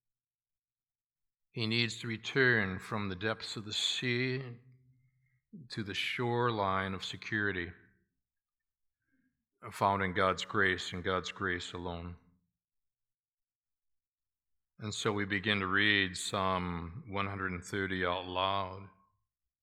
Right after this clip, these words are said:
And you could see the tears rolling down his cheeks as he kept saying, "That's me." This morning, if you are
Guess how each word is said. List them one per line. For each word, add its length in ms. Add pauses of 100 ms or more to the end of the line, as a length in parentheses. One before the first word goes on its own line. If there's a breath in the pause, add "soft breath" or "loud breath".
(720)
And 100
you 80
could 140
see 200
the 120
tears 540
rolling 320
down 240
his 240
cheeks 720 (2000)
as 120
he 80
kept 220
saying, 540
"That's 280
me." 260 (3500 soft breath)
This 240
morning, 440
if 240
you 560
are 680